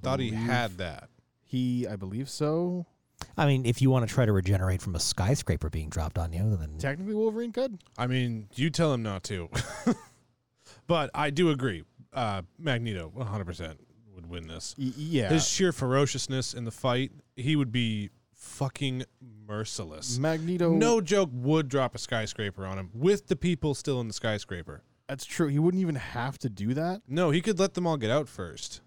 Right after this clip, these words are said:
Speaker 2: Because what I found out is, so he can manipulate magnetic fields so aggressively that doesn't even just include, like, metal objects, metallic objects. Uh,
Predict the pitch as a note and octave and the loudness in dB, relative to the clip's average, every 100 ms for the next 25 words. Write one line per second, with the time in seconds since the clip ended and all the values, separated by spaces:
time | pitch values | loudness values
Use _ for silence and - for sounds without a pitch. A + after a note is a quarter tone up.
0 | _ - D3+ - E3 D#3+ D3 C3+ C3 C#3 | _ -4 -4 2 4 4 2 -2 -2 0
1 | D#3+ F#3 F3+ E3+ E3 D#3 F#3 C3 A#2 - | 2 0 0 0 0 2 4 4 2 -2
2 | _ _ _ - C#3+ C#3+ C3+ B2+ A#2+ A#2 | _ _ _ -4 2 4 4 2 0 -8
3 | _ _ - - D3 C3+ C#3+ D#3+ F3+ D3+ | _ _ -14 -2 2 2 2 0 0 0
4 | C#3 C3+ D3 D3+ D3 C3 - A#2+ A#2 A#2 | 0 2 2 4 4 2 -6 -8 -6 -2
5 | C3+ C3 - B2 C3 C3+ B2 A#2 - - | -2 -2 -2 2 4 2 0 -6 -6 0
6 | B2 C3 G#2 F#2+ G2+ - C#3 D#3 E3+ E3 | 2 2 0 -6 -6 -6 -6 -6 -6 -10
7 | _ _ _ _ C3 C3 B2 D3+ E3+ D#3 | _ _ _ _ -6 -4 -2 0 0 0
8 | D3 G#2 G2 A#2+ B2 C3+ A2+ - B2 A#2+ | -2 -4 -2 -2 -2 -6 -6 -6 0 2
9 | A2+ G#2 G#2 G2+ - _ _ G1+ D#2+ _ | 2 -2 -6 -12 -20 _ _ _ _ _
10 | _ D#2+ A2 A2+ G2 A2 A2+ A#2 G#2+ G#2 | _ _ -12 -10 -6 -6 -2 -2 -2 -4
11 | G#2 G#2 G#2+ - F#2+ A#2+ D3 B2 G2 F#2 | -4 -6 -10 -8 -8 -2 -2 -2 -4 -6
12 | - _ _ _ _ C#3+ D3+ C3+ B2 A2 | -16 _ _ _ _ -2 2 2 0 -4